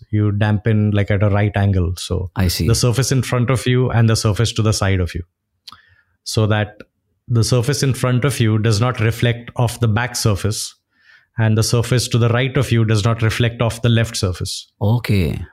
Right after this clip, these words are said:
Speaker 1: Uh, the ma-, the main thing we're looking to control is reflections in the room. So, um, you, that's why you, you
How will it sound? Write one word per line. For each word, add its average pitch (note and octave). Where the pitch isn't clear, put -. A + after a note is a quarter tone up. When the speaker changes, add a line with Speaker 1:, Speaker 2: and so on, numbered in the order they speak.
Speaker 1:
Uh, G#2
the A#2
ma-, B2
the A#2+
main D3
thing D#3
we're D3+
looking C3+
to C3+
control B2
is A#2
reflections G#2
in G#2
the F#2+
room. E2+
So, G#2
um, G2+
you, A2+
that's A#2
why B2
you, A2+
you G#2